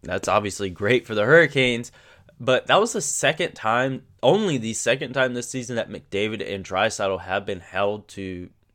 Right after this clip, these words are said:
zero points. And that's a testament to just how good this Hurricanes defense is. Uh, and I'm really, one thing I was really impressed with in this game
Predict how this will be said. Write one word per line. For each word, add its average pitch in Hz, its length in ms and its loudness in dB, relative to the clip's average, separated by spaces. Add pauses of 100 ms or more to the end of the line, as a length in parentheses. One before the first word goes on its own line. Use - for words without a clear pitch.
zero 117 380 2
points. 127 420 -4 (420)
And 110 300 0
that's 127 180 4
a 151 60 -4
testament 127 440 0
to 110 100 -10
just 117 220 -6
how 127 380 2
good 135 440 0
this 101 200 -6
Hurricanes 104 580 -4
defense 95 680 -8 (140)
is. 131 460 -2 (680)
Uh, 113 260 0 (960)
and 107 560 -2
I'm 101 320 -2
really, 107 520 -2 (200)
one 110 200 -2
thing 117 140 -2
I 104 60 4
was 98 180 0
really 101 300 -2
impressed 117 460 0
with 107 200 -2 (120)
in 220 180 0
this 190 180 0
game 175 280 2